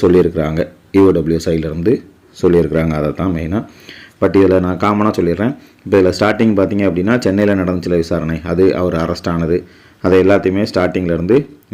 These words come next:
நம்ம சைடுல உள்ளவங்க சொல்லியிருக்காங்க. சென்னை கோர்ட்ல இருந்தது, திரும்ப பெயில்ல வெளியே வந்தது, திரும்ப டெய்லி கையெழுத்து போட சொன்னது, அதுக்கப்புறம் வாரத்துக்கு ஒரு நாள் கையெழுத்து போட சொன்னது, அந்த தளர்வு எல்லாத்தையும் கொடுத்துருந்தாங்க பார்த்தீங்களா,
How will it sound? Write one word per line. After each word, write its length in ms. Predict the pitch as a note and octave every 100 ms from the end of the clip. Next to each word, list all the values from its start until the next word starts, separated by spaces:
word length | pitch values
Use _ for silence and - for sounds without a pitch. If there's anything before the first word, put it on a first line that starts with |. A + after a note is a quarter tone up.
| F2+
நம்ம 180 | G#2 G#2+
சைடுல 260 | G2 F2+ E2+
உள்ளவங்க 360 | E2 D#2 F2 B2+ -
சொல்லியிருக்காங்க. 540 | E2+ F2 E2+ E2 A2 - _ _ _ _ -
சென்னை 240 | G#2 A2+ G#2
கோர்ட்ல 300 | G2 G2 F#2+ F2+ E2+ D#2+ D2+ D#2+ E2+ _ _
இருந்தது, 400 | G2 F#2 G2 G2
திரும்ப 540 | F#2+ F#2 F#2 F2+ F2 E2+ - - G2
பெயில்ல 260 | G#2+ G2 F#2
வெளியே 180 | F#2+
வந்தது, 340 | F#2 F2 F2+ F#2+
திரும்ப 240 | F#2 F2+
டெய்லி 320 | E2+ F#2+ G#2 G2
கையெழுத்து 280 | F#2+ F#2
போட 180 | F#2 F2 F2+
சொன்னது, 280 | E2 E2 G2 - - _ - _
அதுக்கப்புறம் 560 | F#2+ G2+ F#2+ G2 G2 F#2+ F2+ F2 F2 E2+ E2+ - - F2
வாரத்துக்கு 380 | G2 G#2 - F#2
ஒரு 180 | F#2 G2+
நாள் 200 | G#2 F#2+
கையெழுத்து 240 | F2 F2+
போட 160 | E2 E2+ E2+
சொன்னது, 380 | D#2+ D#2+ F#2+ - - -
அந்த 200 | F#2+ F#2+ F#2 F2+ F2+ F2
தளர்வு 360 | G2 G#2 G#2+ G2
எல்லாத்தையும் 340 | F#2+ F2+ G2+ F#2
கொடுத்துருந்தாங்க 400 | F2+ F2+ F#2 E2+
பார்த்தீங்களா, 320 | E2+ F2